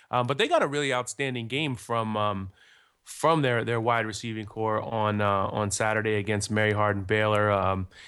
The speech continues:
y-, you know, some of the guys have,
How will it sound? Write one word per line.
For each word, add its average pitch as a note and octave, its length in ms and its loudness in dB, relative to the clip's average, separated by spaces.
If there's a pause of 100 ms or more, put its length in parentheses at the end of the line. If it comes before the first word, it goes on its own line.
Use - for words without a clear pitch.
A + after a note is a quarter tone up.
(240)
y-, - 320 -8
you B2 120 0
know, A2 160 4
some F#3+ 260 2
of F3 60 0
the D#3 80 2
guys C3 520 0
have, A2 360 -8